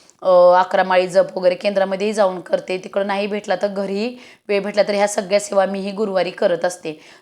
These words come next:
तर तुम्हीही नक्की ह्या सेवा गुरुवारच्या नक्की करून बघा, नक्की तुम्हाला अनुभव भेटतील. आणि स्वामी सेवेत जे नवीन आहेत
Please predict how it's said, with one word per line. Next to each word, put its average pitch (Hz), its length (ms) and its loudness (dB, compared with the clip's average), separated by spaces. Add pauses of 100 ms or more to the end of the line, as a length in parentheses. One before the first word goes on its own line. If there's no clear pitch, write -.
(120)
तर 208 100 -4
तुम्हीही 214 420 -4
नक्की 220 360 -6
ह्या 208 160 -4
सेवा 190 300 -2
गुरुवारच्या 190 500 0
नक्की 208 260 -6
करून 220 340 0
बघा, 202 240 4
नक्की 214 320 -4
तुम्हाला 196 380 0
अनुभव 185 320 -4
भेटतील. 196 420 -10 (340)
आणि 202 120 -8
स्वामी 202 340 2
सेवेत 202 280 -2
जे 190 140 -2
नवीन 202 320 -4
आहेत 196 220 -4